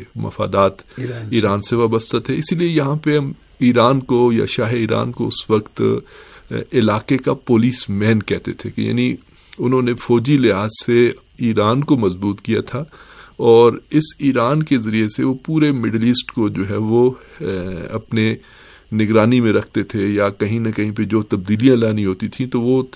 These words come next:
Speaker 1: یہ چینل استعمال ہوتا تھا، یعنی تہران کو وہ استعمال کرتے تھے پورے خطے میں اپنا روب، اپنا دبدبا اور اپنی آئندہ کی سیاست کے لیے۔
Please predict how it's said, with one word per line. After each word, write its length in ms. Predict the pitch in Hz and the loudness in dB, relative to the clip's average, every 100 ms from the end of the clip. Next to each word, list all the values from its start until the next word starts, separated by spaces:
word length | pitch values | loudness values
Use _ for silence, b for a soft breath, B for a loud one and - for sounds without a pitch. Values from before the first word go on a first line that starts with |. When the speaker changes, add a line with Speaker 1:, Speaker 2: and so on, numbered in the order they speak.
| - b b | -20 b b
Speaker 1:
یہ 220 | 113 123 151 | 0 4 4
چینل 460 | - - 127 127 | 4 2 4 2
استعمال 440 | 110 - 101 95 92 | 2 -2 -2 -2 -4
ہوتا 180 | 92 | -8
تھا، 140 | 101 107 | -10 -6
یعنی 220 | 107 110 | -4 -4
تہران 560 | - 113 110 107 131 131 | 0 0 2 0 0 0
کو 140 | 127 | 0
وہ 240 | 110 110 - | 2 2 -2
استعمال 480 | - - 107 101 98 | -4 -2 0 0 0
کرتے 360 | 98 98 117 | -4 -4 -4
تھے 180 | 123 147 - B B B B - | -4 -6 -8 B B B B 2
پورے 260 | 131 131 | 6 6
خطے 340 | 123 104 - 127 | 4 -4 0 0
میں 180 | 123 135 - | 0 -4 -6
اپنا 320 | - 151 143 | -6 0 0
روب، 320 | 117 117 127 131 - b b b b | 2 4 4 2 -8 b b b b
اپنا 300 | - - 135 | -10 -4 -2
دبدبا 500 | 117 107 - 110 117 | 0 -2 0 0 4
اور 160 | 117 120 - - | 4 2 -4 -20
اپنی 340 | 113 127 123 113 | -16 -6 -6 -4
آئندہ 300 | 107 107 110 | -4 -2 -2
کی 180 | - 107 | -4 -6
سیاست 540 | - 92 - - - | -4 -6 -4 -8 -8
کے 120 | 98 - | -8 -8
لیے۔ 160 | - | -12